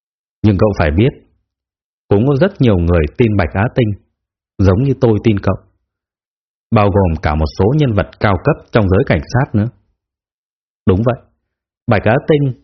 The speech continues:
từng là con cưng của giới cảnh sát. Cho dù sau này gã phạm phải sai lầm, nhưng vị trí của gã trong lòng một số người thì vẫn vững chắc như vậy. Huống chi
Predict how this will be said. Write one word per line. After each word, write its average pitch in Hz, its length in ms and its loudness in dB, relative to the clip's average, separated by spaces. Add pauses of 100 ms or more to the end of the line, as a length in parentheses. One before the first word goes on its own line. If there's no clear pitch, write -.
(120)
từng 92 180 0
là 80 120 0 (100)
con 120 140 0 (100)
cưng 120 260 0
của 90 140 2
giới 85 260 0
cảnh - 140 -2 (140)
sát. 147 200 -2 (640)
Cho 123 100 4
dù 101 140 2 (140)
sau 120 140 0
này 104 180 0 (460)
gã 98 120 2 (220)
phạm 135 220 0
phải 85 100 0
sai 117 260 -2
lầm, 82 140 -2 (760)
nhưng 127 140 4 (100)
vị 120 180 2
trí 120 260 0
của 90 100 0
gã 82 180 -2 (160)
trong 139 140 -2 (120)
lòng 90 100 0
một 71 140 -8 (120)
số 98 120 2
người 127 220 0 (520)
thì 110 140 2
vẫn 82 180 -2 (160)
vững 104 240 0
chắc 175 220 -2
như 135 160 0
vậy. 104 100 -2 (760)
Huống 101 200 2
chi 160 120 0